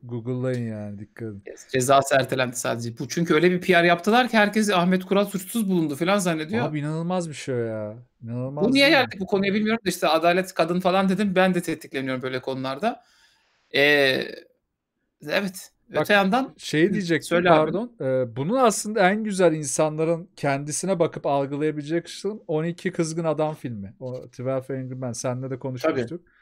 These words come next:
Speaker 1: O filmi izleyin, izlemediyseniz. Ara-, yani biz Yatay Bakış'ta da konuşmuştuk. Aslında olayı hiç bilmeden ya da sadece size anlatılanla bir olaya nasıl bakmalısınız ve on iki farklı perspektiften nasıl bakılabileceğini görebileceğiniz mükemmel bir film.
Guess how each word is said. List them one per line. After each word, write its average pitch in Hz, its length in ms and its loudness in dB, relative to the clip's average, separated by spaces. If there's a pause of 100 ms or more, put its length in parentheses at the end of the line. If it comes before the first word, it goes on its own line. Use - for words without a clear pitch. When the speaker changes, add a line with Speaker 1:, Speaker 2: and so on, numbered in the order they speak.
(420)
Speaker 1:
O 226 120 8
filmi 240 300 2
izleyin, 220 400 2
izlemediyseniz. 170 1000 -4
Ara-, 135 240 -4
yani 135 520 -8
biz 147 180 -12
Yatay 147 340 0
Bakış'ta 151 320 -6
da 165 100 -2
konuşmuştuk. - 640 -12 (480)
Aslında 147 300 2
olayı 202 320 6
hiç - 240 -2
bilmeden 185 580 4
ya 143 160 -2
da 151 60 -2
sadece 165 340 2
size 165 200 -2
anlatılanla 165 920 0 (240)
bir 135 180 -8
olaya 147 340 -2
nasıl 156 280 -4
bakmalısınız 139 840 -4
ve 131 220 0
on 160 140 -2
iki 170 180 -2
farklı 151 420 2
perspektiften 151 920 0
nasıl 131 280 -6
bakılabileceğini 123 840 -6 (580)
görebileceğiniz 143 840 -2
mükemmel 151 560 0
bir 139 80 -6
film. 151 340 -8